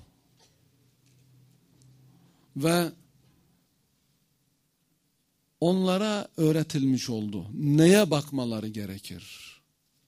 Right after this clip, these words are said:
İlim her zaman lazımdır. Ama cismen güç savaş için lazımdır. Bir başbakan için cismenin çok güçlü olması şart değildir.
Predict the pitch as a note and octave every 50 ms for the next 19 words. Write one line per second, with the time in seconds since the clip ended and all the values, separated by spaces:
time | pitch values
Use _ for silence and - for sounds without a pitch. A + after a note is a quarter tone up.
0 | _ _ _ _ - D3 C#3+ D3+ G3 A3+ G3+ F#3 G#3+ G#3 E3+ D3 C3 B2 A#2 A2
1 | G#2+ G#2+ G2+ G#2 G2 G2 G2+ A2 C3+ E3+ G#3 A3 - - _ _ _ _ _ -
2 | _ - D3+ D3+ D3 C#3 C3 B2+ G#2+ - B2 B2 - - D3 C#3+ C3 C3 A#2+ A2
3 | C3 A3+ C4+ - - - - - - _ _ _ _ _ _ _ _ - _ _
4 | _ _ - - - E3 D#3 E3 E3 - - C#3+ - - C3 A#2 A2+ A2+ A2+ A2+
5 | A2 G2+ G2 G#2 G#2+ B2 D3 E3+ - - - _ _ _ _ _ - D#3+ D#3 C#3
6 | E3+ F3+ E3+ - - C3 - - C3 B2+ B2 - - D#3+ F#3 F3+ C#3 A2+ G#2 G2
7 | B2+ G3 G3+ - - D3+ D3+ D3 C3+ D#3 G3+ D#3 A#2 C3 C#3 - - F#3+ D3+ B2+
8 | B2 B2 - - - - G#3+ G#3+ F#3 - G3+ D3+ B2+ A2+ G#2 F#2+ F#2 E2+ - -